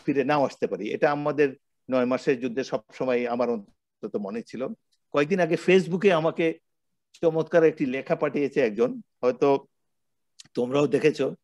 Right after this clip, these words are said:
সেখানে একটা Chinese সোলজার তার শেষ ইচ্ছা লিখে গেছে, সেটাকেই ইংরেজিতে অনুবাদ করে একজন কবিতার ভাষায় Facebook-এ আমাকে পাঠিয়েছে। সেটা হলো এরকম,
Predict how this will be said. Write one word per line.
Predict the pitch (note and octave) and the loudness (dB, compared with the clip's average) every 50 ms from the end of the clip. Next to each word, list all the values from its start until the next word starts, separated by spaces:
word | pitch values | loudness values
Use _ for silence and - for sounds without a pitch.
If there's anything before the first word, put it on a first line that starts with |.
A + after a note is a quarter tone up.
| _ _ _ _ _ | _ _ _ _ _
সেখানে | - - C#3+ C#3 E3+ E3+ F3+ | -2 -2 0 0 0 -2 -2
একটা | E3+ D#3+ - - | -4 -2 -2 -4
Chinese | - - D#3+ D#3+ E3 F3+ F#3+ F3 - | 2 2 2 2 4 2 0 0 -2
সোলজার | - - - F3 F3 D3+ D#3+ D#3 E3+ D#3+ - _ _ _ _ _ _ _ | 0 2 2 2 6 6 6 4 4 2 -6 _ _ _ _ _ _ _
তার | - D#3+ D#3 D3+ | -4 -2 -2 -4
শেষ | - - - - - G3+ G3+ - - - | -4 -8 -4 2 2 2 2 2 -2 -8
ইচ্ছা | F3 F3 D#3+ - - - E3+ - D#3+ A3 A#3 - _ _ _ _ _ _ _ _ _ _ _ _ _ _ _ _ _ _ _ _ _ _ _ _ _ _ _ _ _ _ _ - | -8 -8 -8 -8 0 2 4 4 4 2 -4 -10 _ _ _ _ _ _ _ _ _ _ _ _ _ _ _ _ _ _ _ _ _ _ _ _ _ _ _ _ _ _ _ -4
লিখে | E3 E3+ F3 - G3 E3 | -2 -2 2 2 2 0
গেছে, | C3+ A#2 G#2 - - B2 - - _ _ _ _ _ _ _ _ _ _ _ _ _ _ _ _ - - | 2 -2 -6 -8 -10 -16 -18 -18 _ _ _ _ _ _ _ _ _ _ _ _ _ _ _ _ -16 -12
সেটাকেই | - - D#3 D#3 F#3 E3 - F#3 F3+ F3+ F3 F3+ - - | -2 0 2 2 2 2 2 4 4 4 2 0 -6 -8
ইংরেজিতে | - D3 D#3 D#3+ E3 D#3+ D3+ D#3+ D#3 D#3+ E3+ | -6 -4 0 2 2 2 2 2 0 2 0
অনুবাদ | D#3+ D3+ D3+ D3 C#3+ D#3 D3+ D3+ _ | 0 0 0 2 2 2 0 0 _
করে | - D#3 D#3+ D3+ | 0 2 2 2
একজন | C#3+ C3 B2+ C#3+ C#3 B2+ | 2 0 -2 -4 -6 -4
কবিতার | - - D3 C#3 D3 D3 F3 E3 D3 | 0 2 2 2 2 2 2 0 2
ভাষায় | A#2+ D3+ C#3+ - D#3+ C3+ C3 - - _ - | 2 -2 -2 -2 0 0 -2 -2 -2 _ 0
Facebook-এ | D#3 C#3+ B2+ B2+ C#3 D3 - D#3 | 0 0 0 -2 -8 -2 0 2
আমাকে | C#3+ C3 C3+ A2+ C3+ | 2 2 0 -2 -2
পাঠিয়েছে। | - - A#2 - C#3 C3+ A#2+ - C#3 D3 A#3 - _ _ _ _ _ _ _ _ | -4 -4 -6 -4 -4 -6 -4 -2 -4 -4 -4 -8 _ _ _ _ _ _ _ _
সেটা | - - C#3 - D3+ C#3+ | -10 -10 -4 -2 -2 0
হলো | C#3+ D3+ D#3 D#3+ D3+ | 0 4 6 8 8
এরকম, | D3 C#3+ D3 C#3+ - C3+ C3 C#3 A#2+ | 8 6 6 4 2 -2 -4 -2 -4